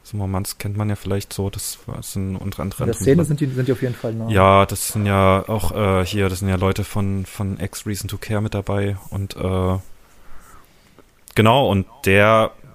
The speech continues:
Speaker 1: nimmt halt so in, in Cam-, ich weiß nicht, ob er das derzeit noch macht, weil er grad auch so ein bisschen andere Sachen macht, aber eine Zeit lang hat er auf alle Fälle ziemlich viel so in der Chemnitzer Region Bands aufgenommen und unter anderem die,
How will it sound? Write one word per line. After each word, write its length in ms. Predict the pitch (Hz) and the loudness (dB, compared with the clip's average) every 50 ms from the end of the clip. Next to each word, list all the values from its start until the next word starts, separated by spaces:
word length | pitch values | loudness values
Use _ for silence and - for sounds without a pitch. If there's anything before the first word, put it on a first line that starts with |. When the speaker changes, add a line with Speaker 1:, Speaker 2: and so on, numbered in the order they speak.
| - - - - - - - - _ _ - | -20 -20 -20 -20 -20 -20 -20 -20 _ _ -12
Speaker 1:
nimmt 380 | 92 98 101 95 101 104 - | -8 -4 -2 -2 -2 -2 0
halt 340 | 113 107 104 101 - - - _ - | 0 0 0 0 -4 -10 -16 _ -20
so 240 | - - 101 101 - | -8 -4 -4 -4 -4
in, 480 | - 67 101 101 101 98 92 80 - | -4 -4 -4 -2 -2 -2 -2 -4 -4
in 140 | 98 98 98 - _ - _ _ - - - - _ _ | -4 -6 -6 -6 _ -18 _ _ -20 -20 -20 -20 _ _
Cam-, 240 | - - 104 - - | -6 -2 -2 -2 -2
ich 120 | - - - | -4 -6 -6
weiß 220 | 85 87 - - | -4 -4 -2 -2
nicht, 160 | 117 104 95 | -2 -2 0
ob 60 | 95 98 | -2 -2
er 60 | 92 | -2
das 200 | 95 - - - _ _ - | -2 -4 -6 -10 _ _ -4
derzeit 380 | 90 90 - - 107 101 - | -2 -2 -2 -2 -4 -2 -4
noch 160 | 101 92 - | -4 -6 -4
macht, 580 | 98 92 92 110 117 - - - - - - - - _ _ _ | -4 -2 -2 -2 -2 -4 -10 -12 -12 -12 -14 -14 -18 _ _ _
weil 100 | - 95 | -6 -6
er 80 | 95 90 | -4 -4
grad 240 | - - 95 - - | -2 -4 -4 -4 -4
auch 100 | 90 - | -6 -6
so 120 | - 104 | -6 -6
ein 40 | 92 | -6
bisschen 280 | - - - - 82 - | -6 -6 -6 -4 -4 -4
andere 220 | 90 92 - 113 | -4 -4 -4 -2
Sachen 240 | 104 107 104 107 110 | -2 -2 -2 -2 -2
macht, 180 | 110 110 - - | -4 -4 -4 -4
aber 100 | 87 95 | -4 -2
eine 80 | 87 - | -2 0
Zeit 200 | - 101 90 - | 0 0 0 0
lang 140 | 104 98 98 | 0 0 0
hat 100 | 98 104 | 0 -2
er 40 | |
auf 100 | 98 - | -2 -2
alle 140 | - 95 98 | -4 -4 -4
Fälle 200 | - - 95 92 | -4 -6 -6 -6
ziemlich 400 | - - - 101 101 101 - - | -6 -4 -4 -2 -4 -4 -6 -8
viel 360 | - - 104 98 101 104 101 - - - - - - - - - | -8 -6 -2 0 0 0 -2 -4 -8 -16 -20 -20 -20 -20 -20 -18
so 140 | - - - | -14 -10 -8
in 80 | 95 95 | -4 -2
der 340 | 95 92 92 90 92 - - - - - - | 0 0 2 0 0 -2 -6 -10 -14 -12 -10
Chemnitzer 600 | - - 92 95 98 - - - 101 98 95 - | -6 -4 -2 -2 -2 -2 -2 0 0 0 -2 -2
Region 480 | 98 - - - 95 92 95 98 95 90 | -6 -8 -8 -6 -4 -2 -2 -2 -2 -2
Bands 340 | - 87 87 90 90 - - | -2 -2 -2 -2 -4 -4 -4
aufgenommen 640 | - 101 - - - 92 87 87 87 87 87 85 | -4 -4 -4 -2 -2 -2 -2 -2 -2 -2 -4 -4
und 200 | - - 90 - | -6 -6 -8 -6
unter 220 | 90 95 90 87 67 | -6 -6 -4 -2 -2
anderem 360 | 90 90 87 - 92 92 - | -2 -2 -2 -2 -4 -4 -4
die, 320 | - 90 87 87 87 87 | -4 -4 -4 -2 -4 -4